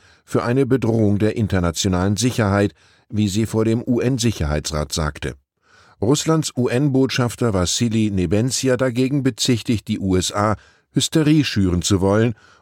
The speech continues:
und mit unbegründeten Anschuldigungen die internationale Gemeinschaft zu täuschen. Das mit den hunderttausend Soldaten stimme nicht.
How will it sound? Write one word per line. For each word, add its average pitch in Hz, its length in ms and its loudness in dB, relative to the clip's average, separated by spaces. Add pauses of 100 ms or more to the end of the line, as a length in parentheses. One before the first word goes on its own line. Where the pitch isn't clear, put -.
und 117 200 0
mit 104 280 0
unbegründeten 117 800 2
Anschuldigungen 127 920 2
die 113 200 -2
internationale 135 800 0
Gemeinschaft 98 640 0
zu - 120 -2
täuschen. 78 440 -2 (800)
Das 117 240 0
mit 123 140 0
den 127 160 2
hunderttausend 127 640 0
Soldaten 98 500 0
stimme 120 380 0
nicht. 92 320 -2